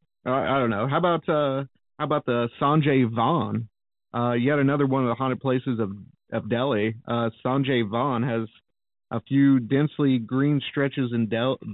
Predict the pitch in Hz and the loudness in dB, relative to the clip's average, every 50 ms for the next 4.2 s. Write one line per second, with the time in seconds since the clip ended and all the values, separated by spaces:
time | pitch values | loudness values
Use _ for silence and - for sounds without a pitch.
0 | - - - 113 117 104 90 117 117 131 147 165 185 185 _ _ _ - 117 123 | -8 -6 -2 -2 0 0 0 0 0 0 0 -2 -4 -6 _ _ _ -6 -4 -4
1 | 131 - - - 131 127 131 143 151 160 156 156 156 - _ _ _ _ _ _ | -4 -4 -4 -4 -2 -2 0 0 0 0 0 -2 -4 -8 _ _ _ _ _ _
2 | _ _ _ _ _ 117 127 127 - - - - _ _ _ _ _ - 156 165 | _ _ _ _ _ -4 -2 -2 -2 -4 -12 -20 _ _ _ _ _ -2 0 0
3 | 151 - - 135 135 139 151 147 135 135 127 - - - 147 151 156 139 - 127 | 0 0 -2 0 0 0 0 0 0 0 -2 -4 -4 -2 0 2 2 2 2 2
4 | 120 117 113 | 2 2 2